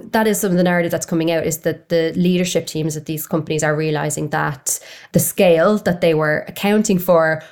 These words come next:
actually wasn't sustainable and wasn't realistic, and they're having to hedge back now. In, in the case of Twitter, it's, it's a slightly different scenario in that you could contextualize it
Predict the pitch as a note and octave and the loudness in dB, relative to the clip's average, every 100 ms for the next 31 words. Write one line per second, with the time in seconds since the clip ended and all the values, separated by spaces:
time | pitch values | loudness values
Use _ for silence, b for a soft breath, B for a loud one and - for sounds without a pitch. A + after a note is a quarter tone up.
0 | B F3 D#3 - D#3+ D#3 E3+ E3 D3+ D#3+ | B -6 -2 0 2 2 0 -4 -2 0
1 | D#3 D3 D3+ D3+ D3 - D3 D3+ C#3+ D3 | 0 0 -2 -2 -4 -4 -4 -2 -2 -4
2 | D3+ C#3+ C#3 C#3+ D3 D#3 D3+ C#3 - E3 | -4 -4 -4 -4 -4 -2 -2 -4 -4 -6
3 | D#3+ - D#3 D#3 B B B B - G#3 | -4 -4 -2 -4 B B B B 0 2
4 | G3+ A3 G#3+ A#3+ C4 A3+ - A#3+ A#3 G3+ | 4 4 4 4 2 0 0 2 4 4
5 | G3 - F3+ F3+ - F#3+ E3+ F3 B3 A#3+ | 2 0 -2 -2 0 2 2 2 2 2
6 | G3 F#3+ F3 E3+ E3+ E3 E3+ E3+ E3 F3 | 2 2 2 2 2 0 0 0 0 -2
7 | F3 G#3 A#3+ A3 - F#3+ F3 D#3+ - E3+ | 0 2 4 2 0 -4 -4 -4 -2 0
8 | D#3 D3+ D#3+ D3+ - - | 2 0 0 -2 -4 -12